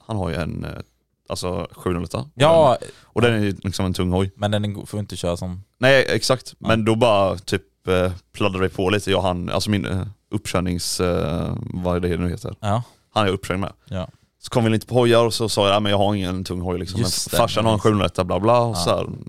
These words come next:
Speaker 1: kört lite med det. Han bara: "Ja, de är rätt schyssta liksom, så här, provat också." "Ja, men, eh, motard då?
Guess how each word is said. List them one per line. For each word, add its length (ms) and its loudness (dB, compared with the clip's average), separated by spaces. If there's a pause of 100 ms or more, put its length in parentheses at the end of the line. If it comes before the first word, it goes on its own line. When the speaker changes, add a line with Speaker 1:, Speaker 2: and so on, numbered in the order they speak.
(160)
Speaker 1:
kört 220 0
lite 180 -4
med 80 -4
det. 40 -4
Han 100 -6
bara: 120 -2
"Ja, 80 -2
de 140 -2
är 40 0
rätt 100 -8
schyssta 340 -6
liksom, 180 -10
så 60 -6
här, 80 -4
provat 280 -8
också." 240 -12 (640)
"Ja, 220 6
men, 280 4
eh, 160 6
motard 500 2
då? 240 0